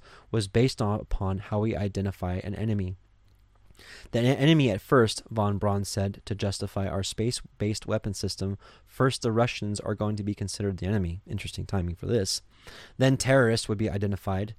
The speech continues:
Then we were going to identify third world crazies. The next enemy was asteroids, and against asteroids, we're going to build space-based weapons. And the funniest one of all was against what he called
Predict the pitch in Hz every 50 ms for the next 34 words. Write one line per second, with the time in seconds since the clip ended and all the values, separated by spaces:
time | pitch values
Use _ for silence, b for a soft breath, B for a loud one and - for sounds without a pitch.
0 | b b b b b - 104 110 123 131 139 139 139 131 123 120 113 104 120 117
1 | 120 120 123 107 - 104 107 101 110 113 113 - - 117 107 104 101 - - -
2 | 127 120 120 117 110 113 113 110 110 - - - 127 117 113 101 101 95 98 110
3 | - - B B B B B B B - 110 117 139 139 - - - 127 123 120
4 | 120 113 110 104 - - - 110 120 123 120 - - 117 107 101 98 104 110 -
5 | - - 110 110 98 120 113 107 - - - - - 127 147 143 - - 123 110
6 | 107 104 101 - - 117 113 110 113 110 104 98 95 104 101 98 - - - -
7 | - 110 117 113 - - 104 104 107 - - 110 113 117 - 110 98 87 98 120
8 | - - B B B B B B B - 127 127 110 - - - 151 156 165 175
9 | 180 170 - - 156 151 147 147 139 123 - _ - 156 143 123 113 107 107 104
10 | 107 113 110 110 - 117 113 113 107 - 113 113 113 117 - - - 107 107 107
11 | 107